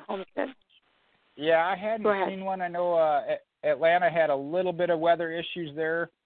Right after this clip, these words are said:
Speaker 2: uh, and Martinsville, but, uh, to the best of my knowledge, I don't think weather should be a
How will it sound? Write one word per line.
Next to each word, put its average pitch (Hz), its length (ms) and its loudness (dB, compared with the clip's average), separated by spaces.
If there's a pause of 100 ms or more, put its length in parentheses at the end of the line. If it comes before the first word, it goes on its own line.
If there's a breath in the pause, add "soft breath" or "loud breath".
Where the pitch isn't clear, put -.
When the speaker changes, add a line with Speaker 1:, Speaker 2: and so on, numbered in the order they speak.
(120)
Speaker 2:
uh, - 40 -4
and 135 500 0
Martinsville, 160 640 0
but, 135 320 0 (440 soft breath)
uh, 127 300 0 (200)
to 147 100 0
the 127 60 0
best 165 340 0
of 165 60 -8
my 151 220 4
knowledge, 160 400 0
I 139 80 -2
don't 139 280 -6
think 156 160 -10
weather 139 340 0 (180)
should 180 240 0
be 156 120 -2
a 147 80 0